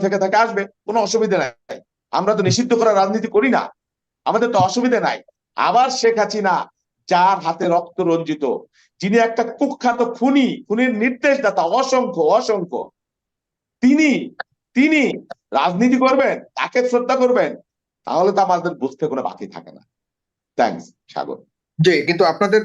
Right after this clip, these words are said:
Speaker 2: প্রতি তিনি যে আ-, আহ্বান করেছেন যে আপনারা যারা এই ক্ষমতায় যাওয়ার আগেই, বিএনপি এখনো দেখা যাচ্ছে যে বিভিন্ন জায়গায় চাঁদাবাজির নামে গোলাগুলি পর্যন্ত করেছেন, আপনাদের একজন নেতা দেখা যাচ্ছে যে ইসলামী ব্যাংকে গুলি করেছে, চাঁদাবাজি শুরু করেছে, তাদেরকেও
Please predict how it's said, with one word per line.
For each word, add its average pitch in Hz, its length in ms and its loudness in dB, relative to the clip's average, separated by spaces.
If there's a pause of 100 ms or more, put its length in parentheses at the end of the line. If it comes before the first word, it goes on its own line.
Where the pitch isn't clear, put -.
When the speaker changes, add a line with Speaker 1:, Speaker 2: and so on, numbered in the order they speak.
Speaker 2:
প্রতি 196 180 2 (140)
তিনি 170 160 2 (180)
যে 147 100 4 (260)
আ-, 120 140 0
আহ্বান 147 300 0
করেছেন 123 280 2
যে 135 140 2
আপনারা 156 300 2
যারা 143 140 4 (500)
এই 131 80 2 (140)
ক্ষমতায় 143 380 2
যাওয়ার 135 180 2 (180)
আগেই, 156 240 0 (400)
বিএনপি 135 360 2
এখনো 151 180 0 (440)
দেখা 135 140 4
যাচ্ছে 127 240 -2
যে 131 140 4
বিভিন্ন 135 300 2
জায়গায় 123 240 2
চাঁদাবাজির 127 540 2
নামে 123 160 4 (120)
গোলাগুলি 175 420 4
পর্যন্ত 160 300 -2
করেছেন, 139 260 2 (120)
আপনাদের 135 340 0
একজন 123 200 0 (640)
নেতা 139 220 0 (380)
দেখা 143 160 4
যাচ্ছে 127 200 -2
যে 135 100 2
ইসলামী 135 280 2
ব্যাংকে 131 220 2 (120)
গুলি 165 220 6
করেছে, 143 280 4 (240)
চাঁদাবাজি 123 480 2
শুরু 131 180 4
করেছে, 127 260 4 (460)
তাদেরকেও 196 460 4